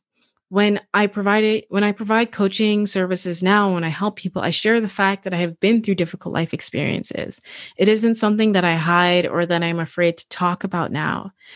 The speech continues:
These are the stories that I use to remind people to hold on to hope and to push through difficult circumstances. Let's take a moment to recognize that real people go through real stuff. And sometimes these struggles happen while you are in the process of reaching your goals.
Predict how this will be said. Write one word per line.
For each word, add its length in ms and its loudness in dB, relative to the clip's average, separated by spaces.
These 200 2
are 80 4
the 120 2
stories 420 2
that 80 2
I 60 4
use 240 0
to 100 -6
remind 380 2
people 240 -4
to 120 -8
hold 280 0
on 140 -2
to 100 -2
hope 400 0
and 100 0
to 60 -2
push 320 0
through 220 2
difficult 440 -8
circumstances. 880 -6
Let's 340 2
take 200 2
a 40 4
moment 380 4
to 100 0
recognize 680 2
that 240 0
real 300 2
people 580 -2
go 200 -2
through 280 -4
real 320 -2
stuff. 640 -8
And 160 2
sometimes 560 2
these 240 0
struggles 400 0
happen 560 0
while 220 0
you 240 2
are 40 4
in 120 2
the 80 -4
process 580 -2
of 240 -6
reaching 380 -4
your 140 -8
goals. 500 -14